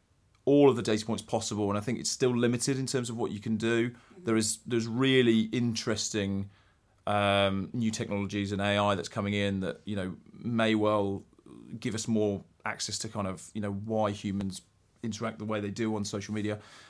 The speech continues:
Um, but marrying those two is super important. Um, and if you can get that right, um, uh, you know, there's some brands that absolutely nail it, and some brands that think, you know, the opposite way. They go,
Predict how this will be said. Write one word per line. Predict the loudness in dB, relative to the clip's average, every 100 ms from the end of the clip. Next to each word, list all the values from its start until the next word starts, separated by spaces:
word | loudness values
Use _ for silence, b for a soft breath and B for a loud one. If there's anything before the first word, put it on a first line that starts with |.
| B B
Um, | 6 6 4 -4 _ _
but | 0 6
marrying | 10 10 10 6
those | 2 2
two | 2 2
is | 0
super | -2 -2 -4
important. | -2 -2 -2 -6 -8 -2
Um, | 0 0 -2 -2
and | -4
if | -6
you | -4
can | 2
get | 4
that | 4 2
right, | 4 4 2 -6 -10 -4
um, | -2 0 -4 -8 _ -4
uh, | -2 -2
you |
know, | -2
there's | -2 -2
some | -2 -2
brands | 2 2 2 0 -2
that | -4
absolutely | -6 -6 -6
nail | -2 0 0
it, | -2 -4
and | -2 -2 -2 -4 B B B B
some | -2 4
brands | 6 6 6
that | -2
think, | -2 0 0 -4 -14 -8
you | -4
know, | 0
the | 2
opposite | 0 -2 2
way. | 4 6
They | 4
go, | 6 6 6